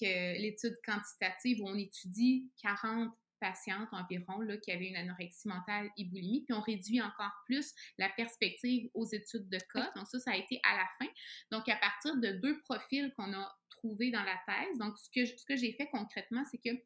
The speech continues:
Speaker 1: j'ai fait les analyses quantitatives. Tu vas, tu vas comprendre pourquoi je m'en
Speaker 2: Oui.
Speaker 1: vais là pour
Speaker 2: Mais
Speaker 1: les
Speaker 2: si tu
Speaker 1: études
Speaker 2: veux,
Speaker 1: de
Speaker 2: on,
Speaker 1: cas.
Speaker 2: on peut, on peut,
Speaker 1: <laughs>
Speaker 2: on peut commencer avec le, le, le, le quantitatif. J'ai été avec le quali parce qu'on en a glissé des, des petits mots, mais on peut commencer avec le quantitatif, puis ça va peut-être faire plus de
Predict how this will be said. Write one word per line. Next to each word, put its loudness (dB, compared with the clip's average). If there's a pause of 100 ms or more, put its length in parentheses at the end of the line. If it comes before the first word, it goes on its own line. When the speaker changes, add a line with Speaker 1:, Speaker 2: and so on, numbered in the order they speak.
(140)
Speaker 1:
j'ai -4
fait 2
les 2
analyses 0
quantitatives. 0 (420)
Tu -2
vas, 0
tu -4
vas -2
comprendre 2
pourquoi 4
je 2
m'en 4
Speaker 2:
Oui. 0
Speaker 1:
vais 4
là 4
pour 2
Speaker 2:
Mais 4
Speaker 1:
les 6
Speaker 2:
si 0
tu 2 (140)
Speaker 1:
études 2
Speaker 2:
veux, 6
Speaker 1:
de 8
Speaker 2:
on, 0
Speaker 1:
cas. 10
Speaker 2:
on 4
peut, 4
on 6
peut, 6
Speaker 1:
<laughs> 12
Speaker 2:
on 6
peut 4
commencer 4
avec 2
le, 8
le, 10
le, 6
le 6
quantitatif. 2
J'ai 2
été 0
avec 2
le 2
quali 0
parce 2
qu'on -4
en 0
a 2
glissé -2
des, -2
des -6
petits -12
mots, -4
mais 2
on 2
peut -4
commencer -2
avec -4
le -4
quantitatif, -4
puis -20
ça 0
va -2
peut-être -6
faire 2
plus -4
de 0